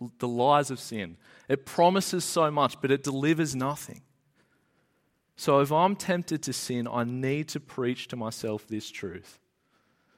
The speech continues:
No, this is an ugly life. But if unbelief is losing,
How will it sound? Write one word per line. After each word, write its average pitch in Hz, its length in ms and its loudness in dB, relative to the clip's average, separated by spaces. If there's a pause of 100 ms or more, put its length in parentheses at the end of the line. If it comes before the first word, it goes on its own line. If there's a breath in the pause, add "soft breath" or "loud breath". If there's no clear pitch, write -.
(520)
No, 120 500 0 (1040)
this 180 360 2
is 156 160 -4
an 139 140 -2 (120)
ugly 127 460 0
life. - 560 -6 (1600)
But 143 120 6
if 143 80 4
unbelief 156 640 4
is 117 180 -6
losing, 123 760 -2